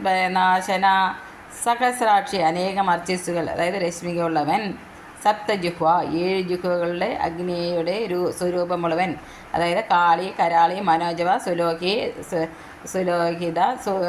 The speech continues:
സുധുമ്രവർണ്ണ, സ്ഫുലി-, സ്ഫുലിംഗിനി, വിശ്വരൂപി. സപ്തൈത, ഏഴ് ഏതസ്സുകൾ, അതായത് ദീപ്തികൾ ഉള്ളവൻ. അഗ്-,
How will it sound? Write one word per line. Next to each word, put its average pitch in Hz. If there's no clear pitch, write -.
സുധുമ്രവർണ്ണ, 175
സ്ഫുലി-, 185
സ്ഫുലിംഗിനി, 170
വിശ്വരൂപി. 165
സപ്തൈത, 196
ഏഴ് 196
ഏതസ്സുകൾ, 175
അതായത് 196
ദീപ്തികൾ 175
ഉള്ളവൻ. 165
അഗ്-, 151